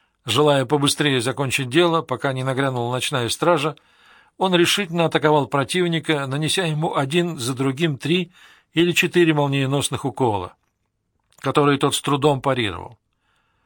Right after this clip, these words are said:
«Фу ты черт!» — выругался неизвестный в некотором недоумении. «Кто был вашим учителем?» «На что это вам?» —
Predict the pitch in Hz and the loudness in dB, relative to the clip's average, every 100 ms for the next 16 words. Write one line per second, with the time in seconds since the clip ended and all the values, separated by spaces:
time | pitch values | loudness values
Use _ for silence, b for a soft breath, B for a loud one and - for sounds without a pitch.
0 | _ _ _ - 180 190 - 180 - 220 | _ _ _ -8 -6 -6 -6 -2 0 2
1 | 151 95 - - _ _ _ _ - 143 | 2 0 -12 -20 _ _ _ _ -2 2
2 | 143 127 - 135 131 117 147 139 147 135 | 2 0 0 0 0 2 2 2 0 -4
3 | 135 131 143 135 131 139 131 104 90 - | -4 -4 -4 -2 0 -2 -2 -4 -8 -16
4 | _ _ _ _ _ _ - 151 175 208 | _ _ _ _ _ _ -2 2 4 4
5 | 196 220 233 - 196 107 92 - _ _ | 4 0 0 -2 -2 -4 -8 -16 _ _
6 | _ _ _ _ _ _ _ 139 123 117 | _ _ _ _ _ _ _ -6 -4 -2
7 | - 165 123 110 92 | 2 2 2 0 -2